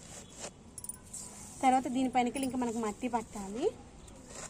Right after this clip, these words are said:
కొంచెం కార్డ్‌బోర్డ్ వేస్తాను మళ్ళీ. రోజు అనుకున్నాను,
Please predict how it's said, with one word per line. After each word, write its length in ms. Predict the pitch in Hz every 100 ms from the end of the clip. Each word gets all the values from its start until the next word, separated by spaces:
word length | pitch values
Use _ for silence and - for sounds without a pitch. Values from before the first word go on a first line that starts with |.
| 1077 1077 - 1077 - -
కొంచెం 360 | 302 285 262 359 285
కార్డ్‌బోర్డ్ 380 | 226 - 214 214
వేస్తాను 320 | - 233 220 208
మళ్ళీ. 260 | 214 247 370 - - - - - - - - - - - - - - - - - -
రోజు 300 | 262 247 269 294
అనుకున్నాను, 460 | 262 277 269 269